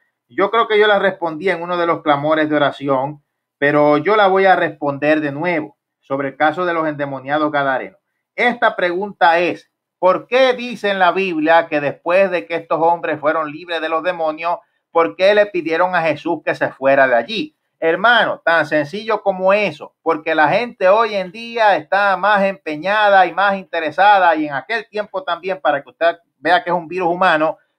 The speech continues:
más interesada en el dinero que en la libertad de las vidas humanas, y lo que les interesó ahí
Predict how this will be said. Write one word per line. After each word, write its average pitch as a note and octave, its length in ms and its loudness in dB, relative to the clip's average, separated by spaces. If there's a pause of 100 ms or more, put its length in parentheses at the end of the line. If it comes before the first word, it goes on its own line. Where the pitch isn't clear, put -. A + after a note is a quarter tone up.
más A3+ 300 0
interesada G3+ 720 2
en G3+ 80 -4
el F3+ 160 -4
dinero G3+ 580 -4
que F#3 80 -8
en E3+ 80 -8
la D#3+ 120 2
libertad D3+ 580 0
de F#3 100 -4
las D3+ 200 0
vidas D#3 260 -2
humanas, D#3 540 -2
y C3+ 40 -10
lo C#3+ 160 -2
que D3 120 -2
les D3 140 0
interesó D3+ 520 -2
ahí G#3+ 400 0